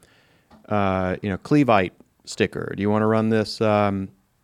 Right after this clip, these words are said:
not Unical 'cause that was nascar, but all the different ones that we would sign up. And, um, you know, you, you talk to the right person at every team and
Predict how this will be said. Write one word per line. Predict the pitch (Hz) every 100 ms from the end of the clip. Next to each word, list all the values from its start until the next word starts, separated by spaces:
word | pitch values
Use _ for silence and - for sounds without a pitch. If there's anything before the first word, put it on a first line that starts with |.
| _ _ -
not | 113 -
Unical | 104 98 - 101 95
'cause | 104
that | 92
was | 90
nascar, | 98 95 - 107
but | 139
all | 120 151
the | 143
different | 135 135 104
ones | 101 107 -
that | -
we | 107
would | 107
sign | - 120 110
up. | 117 - - - _ _ _ _ _ -
And, | 117 107 107
um, | 107 104 101 101 98 92 _ _ _ _ -
you | 113
know, |
you, | 98 98 -
you | 101
talk | - 104 95 -
to | 101
the | 98
right | 104 -
person | 107 101 110 101
at |
every | 98 98 95
team | 123 127 156 147
and | 90 90 87